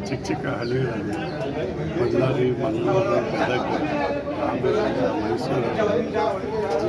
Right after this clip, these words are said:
ಆಮೇಲೆ ಹೇಗೆ ಎಂ ಬಿ ಬಿ ಎಸ್ಸಿಗೆ ಬೆಂಗಳೂರು, ಬೆಂಗಳೂರಲ್ಲಿ ಎಂ ಬಿ ಬಿ ಎಸ್, ಬಿ ಎಮ್ ಸಿ ಇದೇ ಕಾಲೇಜಲ್ಲಿ ನಾನು ಎಂ ಬಿ ಬಿ ಎಸ್ ಮುಗಿಸ್ಕೊಂಡು, ಆ, ಕೋಲಾರ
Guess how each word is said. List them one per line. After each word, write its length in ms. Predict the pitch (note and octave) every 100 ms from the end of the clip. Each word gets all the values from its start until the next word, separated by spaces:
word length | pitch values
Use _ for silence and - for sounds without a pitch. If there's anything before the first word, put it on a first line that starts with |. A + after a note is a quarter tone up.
| - - - -
ಆಮೇಲೆ 240 | - A#2 G2 E2+ - G#2
ಹೇಗೆ 220 | C3+ D3 C3
ಎಂ 60 | A2
ಬಿ 80 | B2+ B2+
ಬಿ 60 | A#2+
ಎಸ್ಸಿಗೆ 260 | - - -
ಬೆಂಗಳೂರು, 380 | - A2+ - - - - - G#3 G3+ F3+ G3+ E3+ - E3 D#3+ B2
ಬೆಂಗಳೂರಲ್ಲಿ 500 | C3 C#3+ C#3 C3 B2+
ಎಂ 40 | B2+
ಬಿ 60 | C3
ಬಿ 80 | B2 B2
ಎಸ್, 100 | C#3+ C3
ಬಿ 100 | C#3 C3
ಎಮ್ 80 | C#3+
ಸಿ 60 | C#3+ A2+ A#2+
ಇದೇ 180 | C3+ D3 -
ಕಾಲೇಜಲ್ಲಿ 600 | B2 B2 B2 B2 B2 C3+ D#3 D3 - - -
ನಾನು 200 | B2 B2 A#2
ಎಂ 40 | A#2+
ಬಿ 80 | B2+
ಬಿ 60 | C3
ಎಸ್ 120 | B2 -
ಮುಗಿಸ್ಕೊಂಡು, 680 | E3 - - - - G2 - F#3 F3+ - - - - D#4+ -
ಆ, 60 | - - D#4+ - - -
ಕೋಲಾರ 300 | C3 C3+